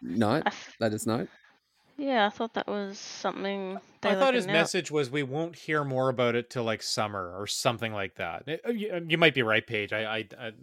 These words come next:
Speaker 3: the me-, there's so many messages flying around these days, it's hard to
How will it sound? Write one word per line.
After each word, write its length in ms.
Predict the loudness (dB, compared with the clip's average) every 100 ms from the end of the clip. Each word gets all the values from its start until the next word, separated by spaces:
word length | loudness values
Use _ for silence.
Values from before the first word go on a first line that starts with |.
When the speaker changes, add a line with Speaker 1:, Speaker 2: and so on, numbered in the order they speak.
| -14
Speaker 3:
the 80 |
me-, 160 | -6 -6
there's 200 | -4 -6
so 100 | -4
many 240 | -2 0 0
messages 640 | 0 -2 -2 -4 -4 -6
flying 420 | -12 -4 -2 -2
around 360 | -2 -4 -4 -4
these 180 | -8 -8
days, 240 | -10 -10
it's 100 | -10
hard 140 | -12
to 60 | -12